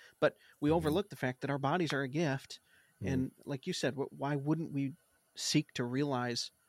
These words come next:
Speaker 1: that full potential so that we can, fr-,
Speaker 2: Mm-hmm.
Speaker 1: like, um, my son's doing catechism questions. And, uh, one of the cate-, catechism questions is,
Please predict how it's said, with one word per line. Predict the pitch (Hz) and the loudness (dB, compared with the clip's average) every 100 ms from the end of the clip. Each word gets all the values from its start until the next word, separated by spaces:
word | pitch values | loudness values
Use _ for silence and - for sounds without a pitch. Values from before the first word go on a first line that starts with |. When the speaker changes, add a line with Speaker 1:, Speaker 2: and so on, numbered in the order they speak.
| _ _ _ - | _ _ _ -6
Speaker 1:
that | 120 | -4
full | - | -4
potential | 135 123 135 139 123 123 | -6 -2 -2 0 -4 -6
so | - 139 | -4 -2
that | 143 | 0
we | |
can, | 143 127 123 _ _ _ _ _ - | 0 0 -2 _ _ _ _ _ -18
fr-, | - - | -14 -8
Speaker 2:
Mm-hmm. | 90 147 | -2 0
Speaker 1:
like, | 165 - - - - - _ _ | 0 -6 -20 -20 -20 -20 _ _
um, | 143 139 135 131 _ _ - | 0 2 0 -4 _ _ -2
my | 160 | 2
son's | - 226 196 | 4 4 4
doing | 175 160 | 2 2
catechism | - 165 143 143 131 | 4 4 6 2 2
questions. | 123 120 - 156 - _ _ _ _ _ _ - - - | 0 0 -2 -6 -8 _ _ _ _ _ _ -20 -8 0
And, | 151 143 131 - - - _ | 4 4 2 -6 -20 -20 _
uh, | 143 139 | 2 4
one | 131 143 170 | 2 2 2
of | |
the | 175 | 4
cate-, | 170 156 135 _ - | 4 4 2 _ 2
catechism | 175 165 180 143 | 4 6 4 4
questions | 139 143 - 131 - | 4 4 4 0 0
is, | 147 139 135 - | 0 2 2 -2